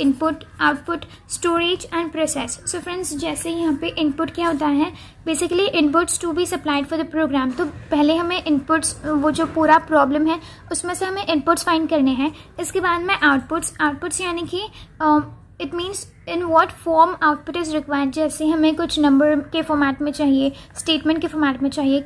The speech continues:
किसी भी तरह का output हो सकता है, numerical, alphabetical, et cetera। It represents the computer solution to the given problem। तो basically, अ, जो solution है हमारा ये particular problem का,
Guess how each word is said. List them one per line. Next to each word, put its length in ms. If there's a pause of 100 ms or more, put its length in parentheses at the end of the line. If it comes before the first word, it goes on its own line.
किसी 260
भी 60
तरह 260
का 120
output 340
हो 80
सकता 280
है, 200
numerical, 520 (300)
alphabetical, 580
et 60
cetera। 380 (380)
It 80
represents 720
the 140
computer 540
solution 460 (320)
to 160
the 100
given 300
problem। 400 (140)
तो 100
basically, 560 (360)
अ, 180
जो 200
solution 560
है 180
हमारा 500
ये 120
particular 420
problem 500
का, 200